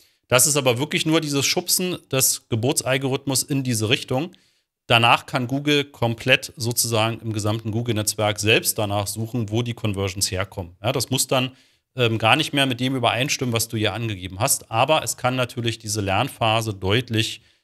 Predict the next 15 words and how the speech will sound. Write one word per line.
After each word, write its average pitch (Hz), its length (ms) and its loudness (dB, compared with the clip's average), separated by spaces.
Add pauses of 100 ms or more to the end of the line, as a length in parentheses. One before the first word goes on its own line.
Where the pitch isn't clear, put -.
(120)
verkürzen, 120 760 0
wenn 101 160 -2
du 101 100 -8
hier 107 320 0
sinnvolle, 107 720 0 (540)
äh, 107 200 4
Listen 110 380 2
auswählst 104 640 -2
und 101 140 -10
halt 104 160 -2
die 104 80 -4
Nutzer 98 420 -2
auch 98 160 -6
entsprechend 98 480 -6
segmentierst. - 640 -12